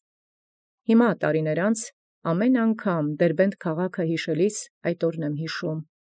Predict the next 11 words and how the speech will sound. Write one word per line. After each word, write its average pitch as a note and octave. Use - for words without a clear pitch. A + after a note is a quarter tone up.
և D#3+
եկեղեցով D#3
մեկ E3
չգիտես D#3
որտեղից D#3+
և D#3+
ինչ A3
հրաշքով G3
տարածված D#3
խունկի D#3
բույրը։ C3+